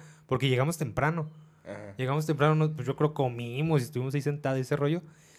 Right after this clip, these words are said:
Speaker 1: Pero ya lo chido vino, güey, cuando empezó a tocar, no sé si conozcas una banda que se llama Anavanta.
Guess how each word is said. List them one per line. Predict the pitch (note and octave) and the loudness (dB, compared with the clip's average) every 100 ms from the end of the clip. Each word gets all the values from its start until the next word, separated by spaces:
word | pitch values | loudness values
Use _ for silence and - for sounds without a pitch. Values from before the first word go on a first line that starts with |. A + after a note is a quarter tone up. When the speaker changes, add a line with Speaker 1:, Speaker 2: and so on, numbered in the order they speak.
| _ _ _ | _ _ _
Speaker 1:
Pero | - C3 B2+ | 4 6 8
ya | A#2+ | 6
lo | C3 | 4
chido | D#3 D#3 E3 | 4 6 6
vino, | F3 E3+ D#3+ D#3+ | 6 4 2 2
güey, | D#3+ | 0
cuando | - B2 A#2+ A2+ | -2 -4 0 -2
empezó | G#2+ A2 G#2+ | 0 -2 -2
a | |
tocar, | A2 - B2 B2+ - | -4 -2 -2 -2 -6
no | A#2+ | -6
sé | |
si | A#2 | -4
conozcas | - - - D3 | -4 -4 0 2
una | C#3 | 2
banda | C3+ C#3+ | 0 -4
que | C3+ | -4
se | A2 | -4
llama | A2 C3+ C#3+ | -2 -4 -6
Anavanta. | A#2+ A2 A2 A#2+ D#3+ | -4 -2 -4 -6 -12